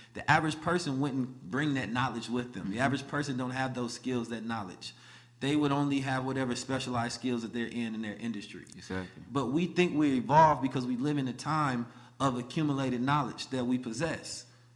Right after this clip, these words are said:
Speaker 1: But to your point, when you talk about the Egyptians, those are our cousins, but we can't do what they did.
Speaker 2: Mm-hmm.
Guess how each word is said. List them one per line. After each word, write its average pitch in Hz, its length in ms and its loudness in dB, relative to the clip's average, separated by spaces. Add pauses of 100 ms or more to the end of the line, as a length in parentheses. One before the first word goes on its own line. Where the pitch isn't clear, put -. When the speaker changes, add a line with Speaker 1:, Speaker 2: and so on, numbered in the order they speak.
Speaker 1:
But 131 180 0
to 151 100 0
your 135 160 4
point, 147 360 2
when 135 80 2
you 143 80 2
talk 143 220 -2
about 127 340 0
the 117 60 -2
Egyptians, 107 800 -4 (420)
those 226 220 6
are 208 80 2
our 202 60 0
cousins, 156 460 -2
but 139 120 2
we 180 120 4
can't 175 220 0
do 170 100 2
what 160 140 0
they 151 100 0
did. 151 380 -6
Speaker 2:
Mm-hmm. 113 240 -4